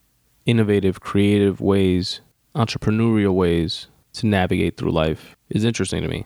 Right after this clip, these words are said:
It definitely, it definitely plants seeds. And what's really good about it, this book, is that it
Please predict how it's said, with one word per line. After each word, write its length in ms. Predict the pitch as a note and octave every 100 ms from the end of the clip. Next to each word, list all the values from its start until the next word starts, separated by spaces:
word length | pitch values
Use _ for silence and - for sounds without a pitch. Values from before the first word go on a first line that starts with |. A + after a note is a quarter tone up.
| _
It 100 | F#2
definitely, 460 | F#2+ - G2 F#2 E2
it 80 | -
definitely 260 | G2 G2
plants 380 | D#2+ - F#2 F2
seeds. 520 | - F2 B1 - - - _ _ _ _ - -
And 80 |
what's 180 | A2+ -
really 200 | C3+ D3+
good 140 | A2+ G2+
about 240 | F2+ F2+
it, 140 | F2 - - - - -
this 180 | A#2 G#2
book, 280 | G#2 F#2 -
is 200 | B2 A2+
that 340 | G#2+ G#2 G2+ -
it 640 | - A2+ G#2 - - -